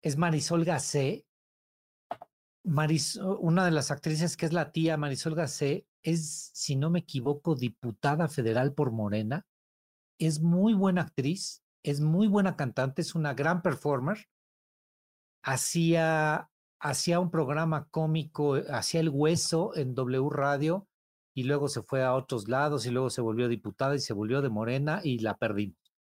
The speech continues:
Se nos fue la señora, me caía muy bien, pero la perdimos por, por completo. Está Montserrat Marañón,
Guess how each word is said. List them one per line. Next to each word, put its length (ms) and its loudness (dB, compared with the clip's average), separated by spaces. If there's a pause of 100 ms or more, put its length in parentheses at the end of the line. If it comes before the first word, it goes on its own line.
(100)
Se 180 -2
nos 200 -4
fue 200 4
la 120 4
señora, 600 -2 (320)
me 100 -6
caía 300 2
muy 200 2
bien, 280 0
pero 360 -2
la 220 0
perdimos 540 -4
por, 320 -8 (760)
por 160 0
completo. 540 0 (440)
Está 800 2
Montserrat 540 0
Marañón, 720 -2